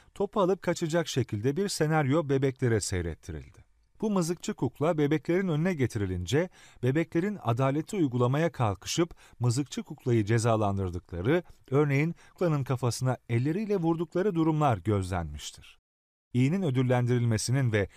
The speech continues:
kötünün cezalandırılmasının adalet kavramı açısından da önemli bir yeri vardır. Bebeklerin bu hususta doğuştan bir eğiliminin olup olmadığını test etmek için başka deneyler de yapılmıştır. Böyle bir deneyde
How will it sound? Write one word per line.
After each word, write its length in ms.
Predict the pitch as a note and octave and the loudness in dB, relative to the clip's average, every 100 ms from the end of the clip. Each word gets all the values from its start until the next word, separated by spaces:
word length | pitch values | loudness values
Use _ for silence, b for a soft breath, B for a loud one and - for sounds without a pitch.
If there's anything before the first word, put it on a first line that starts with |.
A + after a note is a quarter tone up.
| B B | B B
kötünün 420 | - C3 F3 G#3 | -4 -2 -2 -2
cezalandırılmasının 1200 | D3+ B2 B2 A#2+ A#2 A2 A2+ G#2+ G2+ G#2+ A2+ F3+ F3 _ | 0 2 2 2 2 2 0 0 0 0 0 -2 -6 _
adalet 460 | G#2 A2 A2 F#3 - | -2 0 0 -2 -2
kavramı 380 | C3+ A2 A2+ | -2 0 2
açısından 600 | G#2 - G2 G#2 F#2+ F2 | 0 -4 -8 -4 -4 -4
da 140 | E2+ D#2 _ | -6 -8 _
önemli 380 | A2+ C#3 F3 F#3 | 0 0 -2 0
bir 140 | F3 | 0
yeri 260 | B2 A2+ F#2+ | 2 0 0
vardır. 480 | D2+ C2+ - - _ _ _ _ | -4 -8 -18 -20 _ _ _ _
Bebeklerin 540 | C3+ F#3+ - G#3+ A3+ | 2 2 0 -2 0
bu 100 | A#3+ | 0
hususta 480 | A#3+ - C3 - D3 | -2 -2 -4 -2 0
doğuştan 520 | A#2+ C3 C3 G#3+ A3 | 2 2 0 -2 0
bir 100 | G3 | 0
eğiliminin 460 | E3 C#3+ C3+ C#3 D3+ | 2 2 2 0 0
olup 260 | B2 A#2 - | 0 -2 -2
olmadığını 520 | D3 F#3 D#3 B2+ A#2 | -2 0 0 2 0
test 260 | - D3+ - | 0 -2 0
etmek 340 | G#2+ G2 F#2 | -2 -4 -6
için 300 | - - G3 | -8 -8 -2
başka 340 | A#2+ G#2+ - F3 | -2 -2 -2 0
deneyler 460 | E3+ F3 F#3+ F#3 | 2 2 2 2
de 60 | E3 | 2
yapılmıştır. 760 | A#2 - F#2 D#2 - - - _ _ _ - | 0 -2 -6 -6 -12 -18 -20 _ _ _ -2
Böyle 260 | C4 B3 | 0 0
bir 160 | E3+ C3 | 0 2
deneyde 480 | A2 G2 F#2 D3+ | 0 -2 0 0